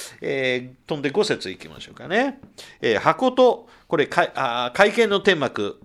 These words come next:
ね、これはあの、幕屋のことですね。箱っていうのは、これはあの、契約の箱。至聖所の真ん中に置かれた契約の箱ですね。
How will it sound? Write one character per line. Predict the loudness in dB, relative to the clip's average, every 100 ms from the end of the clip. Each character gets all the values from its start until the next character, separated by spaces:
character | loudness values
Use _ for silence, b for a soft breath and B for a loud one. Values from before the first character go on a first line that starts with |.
| _
ね、 | -2 -2
こ | -2 -4
れ |
は | -2 -2
あ |
の、 | -2 0 -2 B B B 0
幕 | 0 2
屋 | 4 4
の | 2
こ | -2 -6
と | -10 -18
で | -18
す | -16
ね。 | -6 -2 -2 -4 B
箱 | -6 -4 0 0
っ | 0 -4
て | -2
い | -2
う |
の | -4
は、 | -8
こ | -6
れ | -4
は | -6
あ |
の、 | -8
契 | -4 2
約 | 2 2 -2
の | -6
箱。 | -4 -4 -2 -2 B B -6
至 | -4 -2
聖 | 0 0
所 | 0 -6
の | -6
真 | -6 -6
ん |
中 | -6 -6 -6
に | -6
置 | -10 -6
か | -6
れ | -6
た | -4 -6
契 | -6 -8
約 | -6 -8 -12
の |
箱 | -14 -12 -12
で | -12 -14
す | -8
ね。 | -4 -4